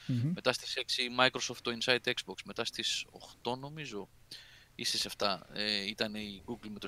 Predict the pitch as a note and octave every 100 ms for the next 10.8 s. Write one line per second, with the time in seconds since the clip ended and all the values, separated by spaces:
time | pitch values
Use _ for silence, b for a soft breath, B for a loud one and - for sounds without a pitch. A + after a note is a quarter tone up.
0 | - A2+ G2+ G2 G#2+ G#2 B2 A2+ - b
1 | b - - G2 G2+ G2+ G2 F#2 F2 -
2 | A#1 - - - - - - - - -
3 | - - - - - - - - G#2+ -
4 | G#2 G#2+ F#2+ G#2+ A#2 D3+ D3 - E3 C#3
5 | F#2+ C#2 C#2 - - - - G#2 C2+ G2
6 | A2 G#2 A#2 B2+ A2+ G#2+ G#2+ - A2 G2+
7 | F#2 B2 D3+ C#3+ C#3+ C#3 B2 B2 B2 A2
8 | G#2+ G#2 - - - - - A#2 A2 G#2
9 | G2+ A2 E3 G#3 - - A2+ C3 A#2 -
10 | A#2+ A#2 B2 C3+ C3 C3+ C3